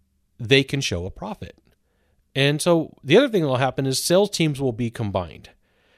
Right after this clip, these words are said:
You'll take a look, and somebody who was a competitor yesterday is now all of a sudden on your team, whether you like them or not, because these companies are being rolled up.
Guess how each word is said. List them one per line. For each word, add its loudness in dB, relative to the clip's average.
You'll 2
take 2
a 4
look, 2
and -2
somebody 0
who 0
was 0
a -6
competitor -4
yesterday 0
is -4
now 0
all 0
of 0
a -2
sudden -2
on 0
your -4
team, -2
whether 0
you -4
like -2
them -4
or -4
not, -4
because -2
these -2
companies -4
are -4
being -6
rolled -6
up. -2